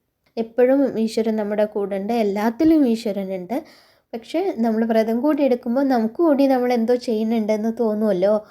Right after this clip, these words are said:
അപ്പോൾ അങ്ങനെ നമ്മൾ കൂടുതൽ, അപ്പം ഞാൻ വ്രതം എടുത്തതാണ് എന്നുള്ളൊരു ബോധമുള്ള, അപ്പോൾ നമുക്ക്, ഏഹ്,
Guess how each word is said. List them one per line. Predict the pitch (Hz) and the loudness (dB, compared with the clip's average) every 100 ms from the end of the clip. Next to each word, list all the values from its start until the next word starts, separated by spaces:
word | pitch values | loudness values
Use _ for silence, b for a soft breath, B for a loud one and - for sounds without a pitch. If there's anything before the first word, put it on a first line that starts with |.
| B B - | B B -20
അപ്പോൾ | 202 254 | -8 -2
അങ്ങനെ | 226 226 262 285 226 220 | 0 2 2 2 0 -2
നമ്മൾ | 220 214 214 233 277 - | -2 0 2 0 0 -4
കൂടുതൽ, | 240 226 214 226 220 220 208 233 | -2 0 0 2 2 2 0 -4
അപ്പം | 226 - 208 202 B B B 226 | -6 -2 -4 -4 B B B -4
ഞാൻ | 220 214 | -2 0
വ്രതം | 220 208 | 0 2
എടുത്തതാണ് | 214 196 - 214 233 208 208 | 0 0 -6 -2 2 2 2
എന്നുള്ളൊരു | 202 233 226 233 | 0 2 4 4
ബോധമുള്ള, | 220 208 226 294 262 | 4 4 4 4 2
അപ്പോൾ | 214 233 | -2 -6
നമുക്ക്, | 220 208 202 269 277 - - | -6 -6 -6 -6 -6 -8 -12
ഏഹ്, | 220 220 214 226 247 | -6 -4 -2 -4 -6